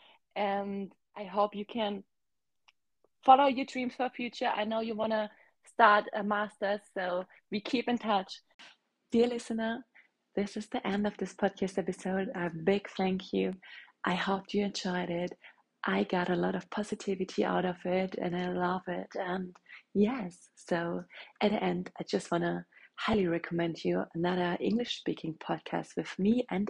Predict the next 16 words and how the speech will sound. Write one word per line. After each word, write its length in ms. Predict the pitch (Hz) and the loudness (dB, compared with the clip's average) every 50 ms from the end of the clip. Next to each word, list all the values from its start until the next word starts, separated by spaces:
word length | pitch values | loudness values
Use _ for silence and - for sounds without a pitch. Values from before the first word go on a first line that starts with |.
| - - | -4 -4
Apex 440 | 175 185 - - 196 - - - | -6 -6 -4 -6 -8 -10 -8 -6
Social. 440 | - 165 165 160 - - 175 180 180 - - - - - - - - _ - - | -4 -4 -4 -4 -6 -8 -8 -8 -8 -12 -16 -16 -16 -16 -18 -20 -20 _ -4 -2
It's 420 | 202 180 - - - - - - _ _ | -2 -2 -2 -6 -14 -16 -16 -20 _ _
with 160 | 196 196 - | -2 -2 0
Horst 400 | - - - 185 185 - - - | -4 -8 -8 -8 -8 -8 -8 -4
Schulze, 360 | - 190 185 185 180 - - | 0 2 2 2 0 -2 -6
and 180 | - - - 160 | -6 -6 -6 -6
he's 340 | 160 - 202 196 175 - - | -4 0 0 0 0 -2 -6
the 120 | - 170 - - - | -8 -8 -8 -4 -2
founder 600 | 170 165 160 165 165 160 160 165 165 165 160 - - - - - - - | 0 0 0 0 -2 -2 -2 -2 -4 -4 -6 -10 -16 -16 -16 -16 -8 -8
of 80 | - 156 - - | -8 -8 -2 0
Ritz-Carlton 760 | 226 220 220 - - - - 165 165 170 - _ 180 180 - - | 0 0 0 -2 -10 -8 -4 -2 -2 -2 -2 _ -4 -4 -4 -2
and 160 | - 226 226 | 0 0 2
the 80 | 233 233 | 2 0
Capella 460 | - - 214 214 - - - 196 202 | -2 -6 -6 -6 -6 -6 -4 -4 -4
Group, 340 | - - - - - 170 | -6 -4 0 0 0 0